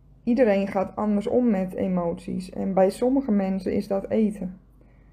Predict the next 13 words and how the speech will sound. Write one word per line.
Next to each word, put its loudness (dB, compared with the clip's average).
Ja, -6
dat 2
is -2
een -2
kopingsmechanisme. 0
Dat -6
betekent, 2
dat -2
is -8
een 2
manier 2
waarmee 2
je 0